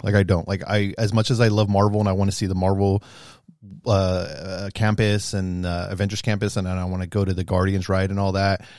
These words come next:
and I wanna experience the Star Wars land because that's what's new. Like I said, I used to go damn near once a month for, like, four or five years straight.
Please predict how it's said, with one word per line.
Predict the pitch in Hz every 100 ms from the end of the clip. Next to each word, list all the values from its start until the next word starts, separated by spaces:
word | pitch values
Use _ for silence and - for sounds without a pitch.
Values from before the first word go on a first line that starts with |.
| - -
and | 101 98 92 87 87 85
I | 101
wanna | 95 92
experience | 87 - - 95 92 90 - - - -
the | 95
Star | - 95 95
Wars | 98 95 92
land | 95 95 101
because | 92 95 87
that's | - 120 135
what's | 110
new. | 170 92
Like | 104 98
I | 107
said, | 139 90
I | 104
used | 107 123 -
to | 113
go | 95 113 104 95 - - _ _ _
damn | - 101 110
near | 110 101
once | 98 98 -
a | 92
month | 113 85 - - -
for, | - 92
like, | 87 85 _
four | - - - - 101
or |
five | 107 95 95
years | 90
straight. | - 113 73